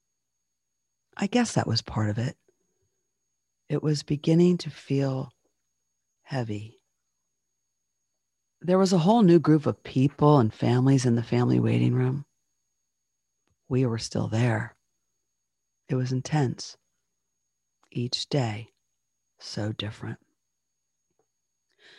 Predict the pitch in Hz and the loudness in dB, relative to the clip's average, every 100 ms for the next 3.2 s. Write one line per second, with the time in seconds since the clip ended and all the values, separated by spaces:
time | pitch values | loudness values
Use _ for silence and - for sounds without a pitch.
0 | _ - 202 233 - 277 233 - 156 156 | _ -6 0 0 2 4 4 4 4 6
1 | 143 131 131 123 127 117 110 113 - _ | 6 4 2 4 6 4 2 -2 -8 _
2 | _ _ - 117 143 131 117 107 110 110 | _ _ -4 0 4 6 6 4 4 2
3 | 110 | 0